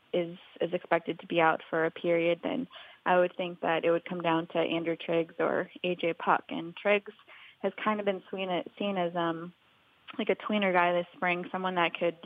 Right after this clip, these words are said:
you know, of course, help in the rotation, but someone who could also, um, be in the bullpen as, as kind of that long relief guy. 'Cause as it looks right now, I think the A's are leaning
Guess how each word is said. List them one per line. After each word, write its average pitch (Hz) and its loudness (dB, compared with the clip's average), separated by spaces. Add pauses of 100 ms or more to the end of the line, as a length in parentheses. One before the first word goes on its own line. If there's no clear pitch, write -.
(200)
you - -8
know, 170 -2
of 165 -6
course, 170 -4
help 226 0
in 226 -4
the 226 -4
rotation, 214 -2
but - 0
someone 190 -8
who 190 -8
could 175 -2
also, 175 2 (480)
um, 170 2
be 202 2
in 185 0
the 175 0
bullpen 175 0
as, 170 -2 (200)
as 180 -8
kind 180 -4
of 175 -2
that 170 2
long 170 0
relief 165 -2
guy. 175 0 (100)
'Cause 190 -8
as 180 2
it - -2
looks - 0
right - -4
now, 165 2
I 175 -2
think 175 -10
the - -2
A's 175 -2
are 175 -4
leaning 170 -6